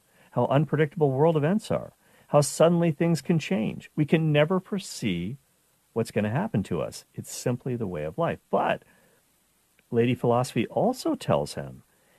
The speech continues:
"Hey, you can't complain, Boethius, about how, quote unquote, unfairly you have been treated.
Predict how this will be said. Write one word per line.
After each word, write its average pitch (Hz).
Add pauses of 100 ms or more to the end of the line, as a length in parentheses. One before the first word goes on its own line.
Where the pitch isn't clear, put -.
"Hey, 139
you 151
can't 262
complain, 127
Boethius, 87
about 101
how, 98
quote 127
unquote, 107
unfairly 110 (240)
you 113
have 104
been 90
treated. 90